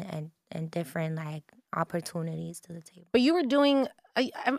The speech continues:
Speaker 2: I was following you on Instagram, and you were doing a lot of j-, like, music and just
Speaker 1: Music,
Speaker 2: rapping, like,
Speaker 1: mm-hmm.
Speaker 2: just doing videos.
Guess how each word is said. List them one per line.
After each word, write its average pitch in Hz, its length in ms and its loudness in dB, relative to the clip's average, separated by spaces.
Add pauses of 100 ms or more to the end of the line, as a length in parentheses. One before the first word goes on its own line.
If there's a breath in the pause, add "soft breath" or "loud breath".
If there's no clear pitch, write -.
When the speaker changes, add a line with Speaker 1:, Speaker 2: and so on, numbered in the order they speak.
Speaker 2:
I 269 100 -2
was 339 160 -2
following 359 360 4
you 240 100 2
on 226 100 -4
Instagram, 226 460 0
and 220 80 0
you 233 100 -2
were 254 100 -2
doing 240 300 0
a 226 80 2
lot 214 280 0
of 208 180 -2
j-, - 100 -18 (120)
like, 214 200 2
music 220 440 2
and 220 80 4
just 214 140 2
Speaker 1:
Music, 175 80 -6
Speaker 2:
rapping, 220 420 6
like, 202 200 2
Speaker 1:
mm-hmm. 175 320 -6 (140)
Speaker 2:
just 190 160 -6
doing 220 280 4
videos. 214 640 4